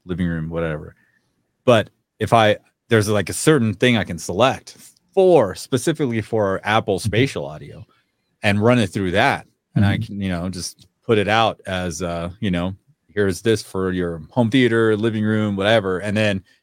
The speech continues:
Speaker 1: here's a file for you to listen binaurally, you know, on your, um, like,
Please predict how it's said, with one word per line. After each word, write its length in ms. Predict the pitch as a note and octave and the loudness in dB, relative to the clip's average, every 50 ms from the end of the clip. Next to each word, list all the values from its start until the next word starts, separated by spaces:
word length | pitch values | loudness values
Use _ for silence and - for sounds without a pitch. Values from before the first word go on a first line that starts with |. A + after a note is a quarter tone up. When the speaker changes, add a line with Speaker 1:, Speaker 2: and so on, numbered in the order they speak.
| _ _ | _ _
Speaker 1:
here's 440 | - B2+ B2+ A#2 G#2+ - - - - - | 2 4 4 4 4 0 -4 -14 -10 -10
a 60 | G#2 | -4
file 320 | - A2+ G2+ G2 F#2+ F#2+ F#2 | 0 2 2 4 2 0 -2
for 140 | - G2+ | -2 -4
you 100 | F#2+ F#2 | -2 -2
to 60 | E2+ F2 | 0 0
listen 400 | F#2 B2 C3+ - - G2+ F2+ F2+ | 2 2 2 2 0 -4 -2 0
binaurally, 800 | D#2 G2 G#2+ G#2+ A#2 C3+ D#3 E3 D3+ B2+ G#2 F#2+ F#2 F#2+ G#2 A2 _ _ _ _ _ _ - | 2 2 4 4 6 6 6 6 6 4 4 2 -2 -4 -6 -8 _ _ _ _ _ _ -4
you 80 | B2+ | -2
know, 200 | G2+ G2+ G2 F#2 | 0 0 0 -2
on 260 | - G#2 G#2 G2+ G2+ G2 | -2 -4 -2 -2 0 -2
your, 280 | F#2+ F#2+ F#2 F2+ - | -2 -2 -4 -6 -6
um, 300 | F#2 F2+ F2+ F2 F2+ F2+ F2+ | -6 -4 -4 -4 -6 -8 -10
like, 260 | F#2 E2 E2 - | -10 -10 -10 -12